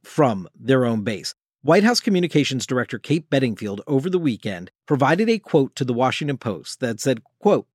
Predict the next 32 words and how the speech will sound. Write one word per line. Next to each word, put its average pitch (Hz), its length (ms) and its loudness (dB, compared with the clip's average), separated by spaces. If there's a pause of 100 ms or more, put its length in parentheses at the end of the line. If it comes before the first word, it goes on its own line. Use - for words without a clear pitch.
(160)
"Joe 202 240 6
Biden's 233 480 2
goal 127 480 2
in 139 160 2
responding 175 560 0
to 185 100 0
Dobbs 156 560 0
is 135 160 0
not 160 300 4
to 247 100 0
satisfy 147 800 0 (100)
some 160 280 2
activists 127 720 -2
who 180 80 6
have 139 140 4
been 147 120 2
consistently 226 840 -2
out 147 160 0
of 143 120 -2
step - 520 -2 (200)
with 139 140 -4
the 151 80 2
mainstream 143 840 2
of 127 140 -10
the 143 80 0
Democratic 123 540 -2
Party." 165 300 0 (220)
She - 140 0
went 151 180 4
on 202 120 2
to 156 100 -6
say, 123 220 0